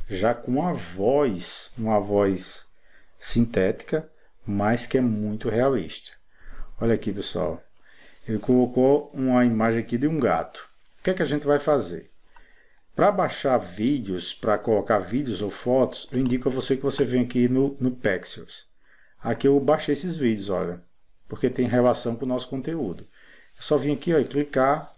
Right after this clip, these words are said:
e baixar. Clicou aqui e baixou. Aí você vai fazer o seguinte, você clica no, no slide que você quer, você vem aqui, ó, em My Library.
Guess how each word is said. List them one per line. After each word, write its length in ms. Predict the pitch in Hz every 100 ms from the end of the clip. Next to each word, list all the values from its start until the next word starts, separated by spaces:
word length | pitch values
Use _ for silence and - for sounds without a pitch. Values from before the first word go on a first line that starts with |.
| -
e 100 | 147
baixar. 460 | 131 165 - 92 -
Clicou 320 | 131 123 143
aqui 220 | 135 - 139
e 40 |
baixou. 640 | 151 160 - 123 151 175 - - - - - - - - -
Aí 140 | 117 139
você 260 | 147 -
vai 380 | 131 104 131 185
fazer 220 | - 131
o 40 | 143
seguinte, 300 | 151 107 95
você 200 | - 131
clica 360 | - 170 165
no, 320 | 139 123 104
no 160 | 104 113
slide 400 | 98 98 104 98
que 80 | 101
você 260 | 95 -
quer, 420 | 151 123 110 160 - - _ -
você 240 | 110 - 101
vem 180 | 104
aqui, 320 | 104 - 151 151
ó, 180 | 78 - - - - - - - - - 113
em 420 | 98 95 92 -
My 800 | 127 98 101 107 120 131 143 - 98 - - - - - - - - -
Library. 720 | 107 139 - 90 82 92 143